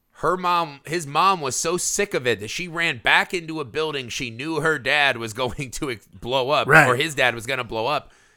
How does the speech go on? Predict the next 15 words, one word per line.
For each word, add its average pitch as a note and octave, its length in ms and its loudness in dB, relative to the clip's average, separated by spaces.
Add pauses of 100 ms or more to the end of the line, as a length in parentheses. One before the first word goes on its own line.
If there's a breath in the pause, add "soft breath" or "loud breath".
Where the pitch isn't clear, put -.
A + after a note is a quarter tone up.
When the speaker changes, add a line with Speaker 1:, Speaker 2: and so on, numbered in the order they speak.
(140 soft breath)
Speaker 1:
and D3+ 240 0
died. D#3+ 540 0 (720)
And D3 160 -6
so F3 120 -6
now F3 280 2
Jay's, C#3+ 460 -2 (240)
J C3+ 220 0
D G3+ 180 -4
at B3 100 -8
the C3+ 120 0
end B2 140 0
is A2+ 120 -4
reduced A#2 380 -4
to C3 80 -6
this, A#2 380 -2